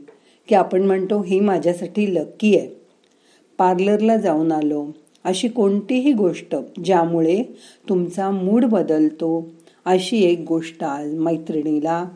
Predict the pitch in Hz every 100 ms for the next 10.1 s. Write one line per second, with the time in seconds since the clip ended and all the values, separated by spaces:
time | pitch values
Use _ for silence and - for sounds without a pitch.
0 | - - 165 160 160 165 165 170 165 233
1 | 233 220 160 143 151 143 135 - _ _
2 | _ _ _ _ _ _ _ _ _ _
3 | _ _ _ _ _ _ - _ _ -
4 | 160 170 170 160 156 151 151 - 190 165
5 | 170 175 180 160 156 151 147 143 - _
6 | 180 185 170 147 - - - 147 143 143
7 | 151 _ _ _ _ _ _ _ _ _
8 | 185 190 175 175 156 151 165 175 180 -
9 | 190 196 196 202 190 180 135 131 - 143